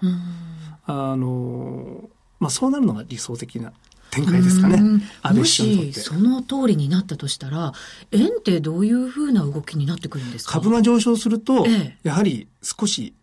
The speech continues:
Speaker 2: 引きずられて円安になるんじゃないですかね。
Speaker 1: え、円安方向。
Speaker 2: はい。
Speaker 1: うん。
Speaker 2: で、今、あの、大きな流れから、時間がだいぶ経ってますが、大きな流れから言ってですね、
Speaker 1: はい。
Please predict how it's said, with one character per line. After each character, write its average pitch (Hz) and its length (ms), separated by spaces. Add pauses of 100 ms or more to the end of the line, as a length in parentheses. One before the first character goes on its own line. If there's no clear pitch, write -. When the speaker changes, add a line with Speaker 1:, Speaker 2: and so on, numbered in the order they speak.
(160)
Speaker 2:
引 - 80
き - 160
ず 160 100
ら 165 100
れ 131 100
て 139 280
円 151 300
安 147 240
に 151 40
な 156 120
る 165 60
ん - 20
じ 135 80
ゃ - 20
な 131 60
い 131 60
で 120 40
す - 80
か 117 80
ね。 117 80
Speaker 1:
え、 - 40
円 - 40
安 - 100
方 139 300 (100)
向。 156 60
Speaker 2:
は 175 140
い。 - 60
Speaker 1:
う 170 80
ん。 156 260 (560)
Speaker 2:
で、 147 100
今、 196 240
あ 127 100
の、 120 440 (1080)
大 214 160
き 185 100
な 143 80
流 135 200
れ 139 80
か - 140
ら、 156 100 (540)
時 - 100
間 170 160
が 160 60
だ 165 120
い 165 60
ぶ 151 100
経 - 240
っ 165 40
て - 100
ま 120 80
す - 60
が、 - 100
大 240 160
き 247 100
な 185 60
流 147 60
れ 143 60
か 139 80
ら 135 120
言 117 80
っ - 40
て - 140
で 104 100
す - 140
ね、 185 60
Speaker 1:
は 143 80
い。 - 60